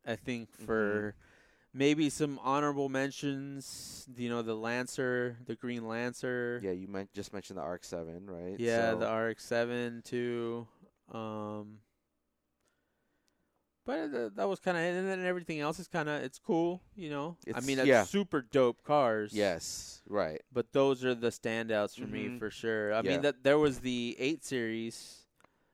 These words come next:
Speaker 1: B M W that was kinda cool.
Speaker 2: I didn't even stop to look at it.
Speaker 1: Yeah.
Speaker 2: Uh, yes.
Speaker 1: I did.
Speaker 2: Anything interesting there?
Speaker 1: Mm, no.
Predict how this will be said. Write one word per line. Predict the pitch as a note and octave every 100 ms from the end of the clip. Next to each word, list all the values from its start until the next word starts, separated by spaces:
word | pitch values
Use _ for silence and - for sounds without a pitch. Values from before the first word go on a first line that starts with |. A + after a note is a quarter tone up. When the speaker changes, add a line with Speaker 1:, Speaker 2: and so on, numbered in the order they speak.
| _
Speaker 1:
B | B2 B2+
M | A#2+
W | A2 B2+ D#3+ C3 A#2
that | A2
was | A2
kinda | - A#2 A2+
cool. | - A2 A2 B2 _
Speaker 2:
I | G2+
didn't | G2+ G2+
even | G2 F#2
stop | - F2 -
to |
look | E2 -
at | D#2
it. | D#2 D#2
Speaker 1:
Yeah. | - B2 A#2+ B2 A#2+ A#2+ A#2 A#2 A2 G#2+ G2+
Speaker 2:
Uh, | - -
yes. | F#2 E2 C#2+ - - - _ _ _
Speaker 1:
I | B2 D#3+
did. | C3 A#2+ A2+ A2 A2 A#2 _ _ _ _ _ -
Speaker 2:
Anything | A2 A#2 A2
interesting | A2+ - C3 B2
there? | B2+ C#3 C#3 - -
Speaker 1:
Mm, | G3+ G#3+ A3 A3 A3 A3+ A3 F#3+
no. | E3 E3+ E3+ F3 D#3+